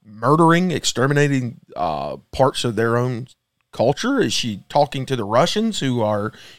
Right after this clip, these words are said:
continually, uh, killing their own people? Is she talking to, mm, the Saudis or the Iranians or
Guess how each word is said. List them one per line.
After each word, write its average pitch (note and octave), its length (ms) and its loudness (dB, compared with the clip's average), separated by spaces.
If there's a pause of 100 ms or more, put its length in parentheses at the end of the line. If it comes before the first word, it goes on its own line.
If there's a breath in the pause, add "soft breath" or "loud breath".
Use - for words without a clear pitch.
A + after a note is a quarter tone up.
continually, D3+ 880 0 (260 soft breath)
uh, G2 360 -2 (400)
killing D#3+ 380 4
their C3+ 240 8
own G3+ 180 4
people? A#3 300 -4
Is C3 60 -2
she D#3 140 -4
talking C#3 420 0
to, A#2 340 -8
mm, A#2 520 -10
the G#2 80 -12
Saudis D#3+ 600 4
or A2+ 160 -8
the A2 160 -10
Iranians F#3 680 -4
or A2 300 -10